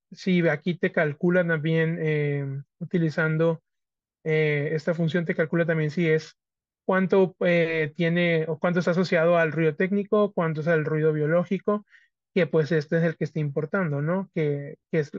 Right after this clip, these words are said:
como lo calculamos, como les dije anteriormente. Incluso también te da un, un p-value y un p-value ajustado, en donde nosotros podemos, eh, saber qué tan importantes son estos genes y,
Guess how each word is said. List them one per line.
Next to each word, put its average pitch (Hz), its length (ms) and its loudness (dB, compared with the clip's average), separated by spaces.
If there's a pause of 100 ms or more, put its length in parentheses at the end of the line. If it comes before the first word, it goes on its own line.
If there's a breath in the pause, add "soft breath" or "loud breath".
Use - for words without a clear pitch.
como 170 140 -2
lo 165 100 2
calculamos, 170 520 0
como 170 220 0
les 147 200 0
dije 151 220 -4
anteriormente. 180 840 0 (280 loud breath)
Incluso 214 460 2
también 185 340 2
te 196 100 2
da 180 140 4
un, 175 300 0
un 175 240 -2
p-value 185 680 2
y 165 140 -2
un 156 160 0
p-value 160 340 2
ajustado, 175 640 0 (420 soft breath)
en 170 200 2
donde 185 300 2
nosotros 175 480 0
podemos, 160 560 0
eh, 147 380 -2
saber 156 540 0 (380)
qué 170 120 2
tan 185 220 0
importantes 160 720 0
son 165 200 -2
estos 156 360 -4
genes 165 560 -2
y, 143 720 -2